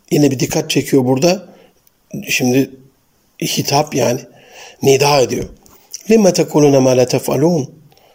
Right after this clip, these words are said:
Yapmadığınız, yapamayacağınız, yapmayacağınız şeyleri niye söylüyorsunuz? Ayetin devamında "Bu Allah katında büyük bir günahtır." diye de devam ediyor yani. Dolayısıyla konuştuğumuz zaman yaptıklarımızı söylememiz,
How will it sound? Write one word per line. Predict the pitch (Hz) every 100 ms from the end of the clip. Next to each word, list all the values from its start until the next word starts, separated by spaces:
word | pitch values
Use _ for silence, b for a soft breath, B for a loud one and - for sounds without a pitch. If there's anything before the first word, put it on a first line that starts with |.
| b b b b _ -
Yapmadığınız, | 208 - 165 156 151 147 135
yapamayacağınız, | 143 185 175 143 147 139 139 123
yapmayacağınız | 160 - 160 143 139 131
şeyleri | - 143 131 120 117
niye | 143 160
söylüyorsunuz? | 139 131 131 131 - - - b b b b b b b b -
Ayetin | 160 160 165 147
devamında | 147 147 143 139 135
"Bu | 135
Allah | 139 143
katında | - 135 139 135 123
büyük | 151 151
bir | 135
günahtır." | 127 139 131 147 135
diye | 135 127
de | 127
devam | 127 127 120
ediyor | 185 151
yani. | 147 139 151 B B B B B B B - -
Dolayısıyla | 160 170 - 185 170
konuştuğumuz | 156 151 - 180 175 151
zaman | 131 127 131 B B B B -
yaptıklarımızı | 143 170 151 151 147 147 156
söylememiz, | 160 135 127 123 123